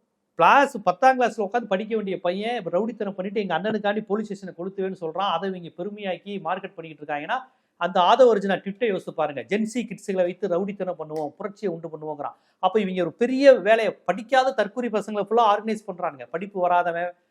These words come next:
படிப்பு வராம வேலைக்கு போன பசங்க, பதினஞ்சு, பதினாறு வயசு பசங்க, பதினெட்டு வயசு பசங்களா பார்த்து எவனுங்களாம் முட்டாளா இருக்கணும் அவனையெல்லாம் ஒண்ணு சேர்த்து "கடை அடிடா, நொறுக்குடா, ஏ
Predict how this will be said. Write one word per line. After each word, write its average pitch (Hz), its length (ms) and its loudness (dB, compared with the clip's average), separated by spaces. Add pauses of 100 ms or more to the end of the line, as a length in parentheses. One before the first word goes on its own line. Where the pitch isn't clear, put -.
(280)
படிப்பு 214 320 0
வராம 190 200 0
வேலைக்கு 175 300 0
போன 165 220 -8
பசங்க, 175 320 -8
பதினஞ்சு, 170 380 -4
பதினாறு 170 300 0
வயசு 165 220 -6
பசங்க, 175 320 -8
பதினெட்டு 175 300 -8
வயசு 160 200 -12
பசங்களா 165 360 -2
பார்த்து 165 320 -4
எவனுங்களாம் 190 420 -2
முட்டாளா 202 320 0
இருக்கணும் 185 320 0
அவனையெல்லாம் 175 320 -2
ஒண்ணு 175 120 -10
சேர்த்து 190 340 -6 (340)
"கடை 202 280 0
அடிடா, 180 320 2 (180)
நொறுக்குடா, 190 520 0
ஏ 233 380 6